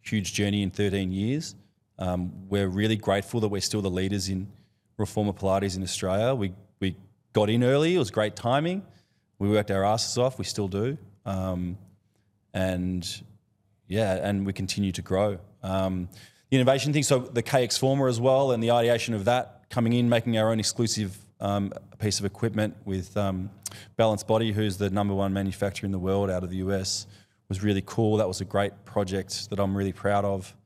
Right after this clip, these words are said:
Um, and then I get a lot of questions about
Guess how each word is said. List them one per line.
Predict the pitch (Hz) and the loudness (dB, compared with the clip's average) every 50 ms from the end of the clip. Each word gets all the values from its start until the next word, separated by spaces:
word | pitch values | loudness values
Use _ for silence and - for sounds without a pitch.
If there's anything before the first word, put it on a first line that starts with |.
| _ _ _ _ _ _ _ _ _ - | _ _ _ _ _ _ _ _ _ 0
Um, | 110 104 101 101 101 98 101 107 - | 2 4 4 4 4 2 0 -2 -2
and | - 127 120 123 | -2 0 2 2
then | 131 135 139 139 143 143 139 - - - - _ _ _ _ _ _ _ _ _ _ - | 2 2 2 2 0 0 -2 -4 -8 -16 -20 _ _ _ _ _ _ _ _ _ _ -2
I | 131 | 0
get | 123 151 160 | 2 4 4
a | 156 | 4
lot | 135 139 147 165 | 4 4 4 4
of | 170 143 | 2 -2
questions | - - 151 151 - - 165 147 139 | -2 0 0 0 0 0 -2 -2 0
about | 135 139 131 123 120 - | 2 4 4 4 2 0